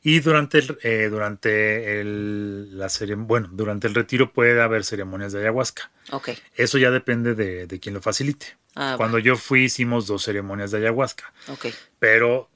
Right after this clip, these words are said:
Speaker 1: o sea, en un lugar increíble, en la selva, todavía virgen. O sea, entonces les puedo decir que mi experiencia ahí fue, o sea, batas-
Speaker 2: Ayunas, ¿no?
Speaker 1: Y, y en este caso, Alonso lo que nos preguntó es que si queríamos hacerlo en ayuno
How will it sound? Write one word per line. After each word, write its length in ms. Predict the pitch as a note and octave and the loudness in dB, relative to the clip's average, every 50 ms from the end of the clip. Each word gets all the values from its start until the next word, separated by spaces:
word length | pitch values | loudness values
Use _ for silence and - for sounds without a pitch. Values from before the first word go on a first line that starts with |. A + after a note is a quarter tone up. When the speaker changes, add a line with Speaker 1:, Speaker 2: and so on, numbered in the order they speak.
| _ | _
Speaker 1:
o 120 | - A#2 A2+ | -2 -2 0
sea, 260 | - - B2 A#2 A#2+ | 2 4 4 4 4
en 80 | A#2 B2 | 4 2
un 80 | C3 | 0
lugar 240 | C3+ B2+ A#2 A#2+ A#2 | 0 2 2 2 2
increíble, 800 | A#2+ A#2 - - A2 G#2 G#2 G#2+ A2+ A#2+ B2 A#2 B2 B2 B2+ B2+ | 2 -2 -4 -4 -4 -2 -2 -2 -2 -2 0 0 2 4 4 4
en 120 | B2+ A#2+ G#2 | 2 0 -2
la 120 | F#2 - | -6 -8
selva, 760 | - - - A#2+ A#2 A#2+ B2 B2 A#2 B2 B2 B2 A#2+ B2 B2 - | -6 -2 2 2 2 2 2 0 2 4 4 6 4 4 2 2
todavía 440 | - A2 G#2 G2+ G2+ G#2+ A2+ G#2+ | 0 0 2 2 2 2 2 2
virgen. 1040 | A2 A2+ C3+ C#3+ C#3+ C#3 A#2+ - - B2+ A#2 A#2+ A#2+ A#2+ B2 B2 B2 B2+ C3 C3+ B2 | 2 4 4 4 4 4 2 -2 0 2 2 2 4 2 2 2 0 0 -2 -6 -8
O 80 | G2 G2 | -6 -6
sea, 200 | - - A#2+ A2+ | -2 0 0 0
entonces 400 | A2+ G#2+ - C3 C3 C#3 C#3+ C3+ | 0 0 -2 0 0 0 0 0
les 100 | A#2+ G#2 | -2 -2
puedo 160 | - - E3+ | 2 2 2
decir 200 | D#3+ - E3 C#3+ | 2 2 0 0
que 100 | - D3+ | 0 0
mi 80 | C3 A#2+ | 0 0
experiencia 720 | - - - - G2+ G2 G#2+ A2+ A#2 A#2+ A2 - B2+ B2 | -4 -4 -4 -4 -4 -4 -2 -4 -4 -2 -2 0 2 4
ahí 180 | A#2 A2+ A#2 A#2 | 4 4 2 0
fue, 500 | G#2+ - - B2 A2+ A2 A2 A2+ A2+ A2 - - - - - - - - - - - - - _ - | -2 -4 -2 2 4 6 6 4 4 0 -4 -18 -20 -20 -20 -20 -20 -20 -20 -20 -20 -20 -20 _ -6
o 100 | G#2+ G2 | -4 0
sea, 200 | - B2+ A#2+ B2 | 4 6 6 8
batas- 260 | C3 C3+ C3+ - C#3+ | 6 6 4 4 2
Speaker 2:
Ayunas, 540 | D3 - F3+ G3 A3 G#3+ F#3+ C#3 B2 - - | 4 4 4 2 4 4 2 2 0 -2 -6
¿no? 220 | C#3 D3 F#3 C4 - | -6 -6 -8 -8 -10
Speaker 1:
Y, 340 | - D3 D3 C#3 D#3+ D#3+ C#3 | -10 -8 -6 -6 -6 -4 -2
y 120 | D#3 C3+ C3+ | 0 2 2
en 100 | C3+ D3+ | 4 2
este 240 | D#3+ - - F3+ | 2 4 2 2
caso, 480 | - F#3+ E3+ D#3 - - D3+ D3 C#3 - | 4 4 4 4 6 6 6 6 4 2
Alonso 360 | - B2 A#2+ A#2+ A#2+ - - C#3 | -2 0 0 0 0 2 2 2
lo 100 | C3+ - | 2 2
que 100 | - - | 2 -2
nos 140 | G#2+ F#2+ | -4 -4
preguntó 460 | - - G#2+ G2+ G#2 G2+ F#2+ - A#2+ A#2 | -8 -8 -6 -6 -6 -6 -2 2 2 2
es 120 | A#2 - | 2 0
que 140 | - - A#2+ | -2 -4 -4
si 180 | - - A#2+ | -4 -4 -6
queríamos 600 | G#2 - A#2 A2+ A2 A#2+ B2 C3+ C#3 D3 D3+ - | -4 -2 0 0 2 4 4 4 4 2 0 0
hacerlo 580 | C#3 B2 - - B2+ B2 B2 - - B2 A#2 - - | 0 0 0 2 2 2 2 2 0 -2 -2 -2 0
en 200 | - C#3 C#3+ D3+ | 0 2 2 4
ayuno 560 | D#3 C3+ G#2 A#2 A#2+ A#2+ A#2+ C3+ E3 G3 - | 2 2 0 -2 -2 0 0 0 0 0 -4